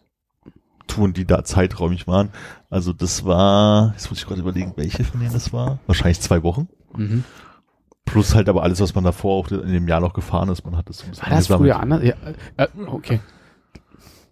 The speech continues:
Speaker 2: Also ihr habt ja schon einen beeindruck-, ich habe gerade gedacht, ob ihr das alles euch, äh, erkackt habt. Äh, einfach, <laughs> weil, äh, kann man nicht zum Pissen einem irgendwo, äh, gratis hin?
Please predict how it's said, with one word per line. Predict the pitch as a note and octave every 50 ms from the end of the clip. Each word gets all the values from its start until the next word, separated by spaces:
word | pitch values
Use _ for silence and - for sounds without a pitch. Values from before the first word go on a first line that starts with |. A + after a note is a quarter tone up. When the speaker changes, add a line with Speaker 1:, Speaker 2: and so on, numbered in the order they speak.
| _ _ _ _ _ _ _ _ _ _ _ _
Speaker 2:
Also | - A#2+ A#2
ihr | A#2
habt | - -
ja | D#3+
schon | D3 D#3 D3 C#3+
einen | C3 A#2+
beeindruck-, | B2 A2+ B2+ C#3+ D3+ D3 -
ich | C3+ A#2
habe | C#3 - D3+
gerade | C#3+ C3
gedacht, | B2+ C3+ C#3 - -
ob | - -
ihr | - A#2
das | A#2+ A#2 - -
alles | - B2 C3+ C3+ - -
euch, | B2+ A#2 A2 - -
äh, | B2+ A#2 -
erkackt | - A#2+ A#2 - - - E3 - - - -
habt. | A2 - - - - - _ -
Äh, | - - - A2+ - -
einfach, | B2 A2+ - A#2 A2+
<laughs> | - A#2
weil, | B2 A#2+ A#2+ B2+ - -
äh, | C#3+ B2+ B2 B2 B2+ C3 B2+
kann | - - C3+
man | C#3+ C#3+
nicht | C#3+ C#3+ C#3 -
zum | - B2 A#2 A2
Pissen | - D3 - - F#3 E3 D3+
einem | - - C3 C3 -
irgendwo, | C3+ C3 B2+ B2+ A#2 A2 A2 A#2 A#2+
äh, | A#2 A2 A#2 A#2
gratis | A#2+ - - G#2 A#2 - F#3 F3+ -
hin? | - A3+ B3+